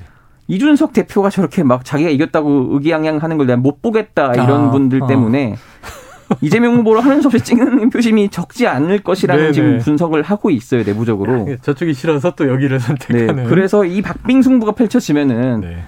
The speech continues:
Speaker 1: 어쩔 수 없이 이 차선책으로 민주당을 뽑지
Speaker 2: 네.
Speaker 1: 않을까라는 기대감이
Speaker 2: 네.
Speaker 1: 내부적으로 좀 있다. 이렇게,
Speaker 2: 이준석
Speaker 1: 네.
Speaker 2: 대표에게 고맙다.
Speaker 1: 보입니다.
Speaker 2: 그래서 지금 정의당이 임명장 준 겁니까?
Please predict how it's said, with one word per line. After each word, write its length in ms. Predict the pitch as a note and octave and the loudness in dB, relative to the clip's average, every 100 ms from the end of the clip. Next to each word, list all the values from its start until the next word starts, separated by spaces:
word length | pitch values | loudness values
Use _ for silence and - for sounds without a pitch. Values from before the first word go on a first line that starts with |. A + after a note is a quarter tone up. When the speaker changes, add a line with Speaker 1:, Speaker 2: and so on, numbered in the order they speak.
| - - _ | -18 -20 _
Speaker 1:
어쩔 260 | A#2 C3 G#3+ | -4 -2 -4
수 160 | - E3+ | -4 -6
없이 280 | - - | -6 -6
이 540 | G3 F#3 D#3 C#3 C3+ B2+ | -4 -2 -2 0 0 -2
차선책으로 760 | - F#3+ D4+ G3 D4 F3 F3+ D3 | -6 -2 -2 0 -2 0 -2 0
민주당을 400 | C3 D#3+ E3 D3+ | 0 0 -2 -4
뽑지 220 | F#3+ C#3+ | -2 0
Speaker 2:
네. 60 | |
Speaker 1:
않을까라는 560 | C3+ D3 E3 G3+ C#3+ D#3+ | 0 0 0 0 0 -4
기대감이 640 | - C3 F3+ D#3+ D3+ G3+ _ _ G2+ | -6 -4 -2 -2 -2 -4 _ _ -14
Speaker 2:
네. 80 | G2+ | -6
Speaker 1:
내부적으로 420 | A#2 C3+ C3+ C3 | -4 -2 -2 -2
좀 120 | C#3+ | -4
있다. 360 | G#2 - G#2 A2+ | -6 -4 -2 -2
이렇게, 120 | A#2+ | -2
Speaker 2:
이준석 460 | B2+ D3 C#3+ C3+ G3+ | 0 -2 -2 -2 -4
Speaker 1:
네. 100 | G3 | -4
Speaker 2:
대표에게 360 | B2 - A#2+ A2+ | -6 -6 -6 -6
고맙다. 340 | G#2+ F#2 - | -10 -10 -8
Speaker 1:
보입니다. 120 | G#2 G3+ | 0 0
Speaker 2:
그래서 260 | A3 A#3 | 2 0
지금 180 | F#3 F3 | -2 -6
정의당이 560 | D#3 C#3+ D#3+ E3 D3+ C3+ | -4 -4 -2 -2 -2 -2
임명장 500 | C3+ E3+ D3+ C#3+ C3+ | 0 0 -2 -2 -4
준 160 | B2+ B2 | -4 -6
겁니까? 440 | A2 G#2 - | -4 -8 -8